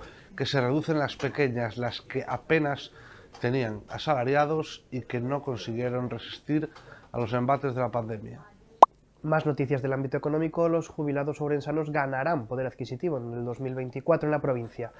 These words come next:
Speaker 2: La subida de las pensiones se confirmó ayer que será del tres coma ocho por ciento, mientras que la inflación en la provincia se situó cuatro décimas por debajo, en el tres coma cuatro. Eso sí, está por encima de la media gallega.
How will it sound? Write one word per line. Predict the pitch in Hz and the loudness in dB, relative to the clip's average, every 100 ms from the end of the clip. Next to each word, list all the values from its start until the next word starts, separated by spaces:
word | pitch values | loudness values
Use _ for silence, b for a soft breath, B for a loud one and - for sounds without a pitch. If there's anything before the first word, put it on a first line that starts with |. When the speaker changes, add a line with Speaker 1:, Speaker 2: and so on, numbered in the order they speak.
| B B B | B B B
Speaker 2:
La | 165 175 | 2 2
subida | 175 156 | 4 4
de | 135 | 4
las | 135 - | 0 -2
pensiones | 135 127 147 165 160 | -4 -2 0 0 0
se | 139 | -2
confirmó | 131 127 139 135 143 | -2 -2 -4 0 0
ayer | 131 151 - | 2 0 -2
que | - | -10
será | 131 131 147 | -6 -2 0
del | 147 127 | 0 0
tres | 147 156 - | -2 -2 0
coma | 156 131 | 0 0
ocho | 143 156 | 0 -2
por | 131 123 | -4 -2
ciento, | 165 151 113 117 | 0 -2 -4 -4
mientras | 139 156 160 160 170 B B B _ | 0 0 0 -2 -2 B B B _
que | 170 180 - | 4 4 2
la | 147 151 | 2 2
inflación | 180 143 131 151 | 2 0 -2 0
en | 139 | 2
la | 151 | 2
provincia | 139 143 143 147 139 | 0 -2 0 -2 -2
se | 147 | -2
situó | 151 147 151 160 - | 0 4 2 2 -4
cuatro | 165 165 165 - 170 | 0 2 0 -4 -2
décimas | 147 151 156 156 147 | 0 0 0 0 0
por | 139 | 0
debajo, | 131 - - - | 0 -2 -8 -8
en | 135 151 | -4 0
el | 151 139 | 0 -2
tres | 135 143 - | -2 -4 -2
coma | 143 123 | -2 -2
cuatro. | - 98 - | -6 -10 -6
Eso | - 143 120 | -4 -2 -2
sí, | 160 190 - | -2 -2 -2
está | - 160 156 | -2 0 2
por | 156 | 0
encima | 127 151 151 156 B B B | 0 0 0 0 B B B
de | 151 | 6
la | 175 151 | 8 6
media | 147 135 | 2 0
gallega. | 113 90 - - | -2 -8 -14 -18